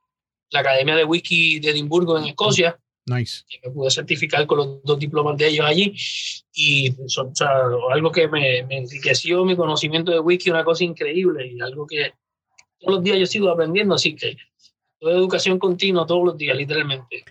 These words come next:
Speaker 2: Entonces, cuando, cuando fuiste ahora para, para Sudamérica y, y pro-, probaste whisky nuevo,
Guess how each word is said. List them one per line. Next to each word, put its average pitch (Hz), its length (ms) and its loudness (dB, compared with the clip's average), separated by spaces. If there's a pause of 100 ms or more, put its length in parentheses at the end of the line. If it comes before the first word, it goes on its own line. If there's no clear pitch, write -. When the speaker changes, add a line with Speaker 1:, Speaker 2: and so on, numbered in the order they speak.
Speaker 2:
Entonces, 156 300 0
cuando, 165 340 0
cuando 147 300 -2
fuiste 139 320 -2
ahora 170 400 2
para, 156 480 2
para 139 200 2
Sudamérica 135 880 0
y, 110 460 0
y 110 60 0
pro-, 117 260 -2 (200)
probaste 120 380 2 (200)
whisky 156 400 0
nuevo, 208 480 2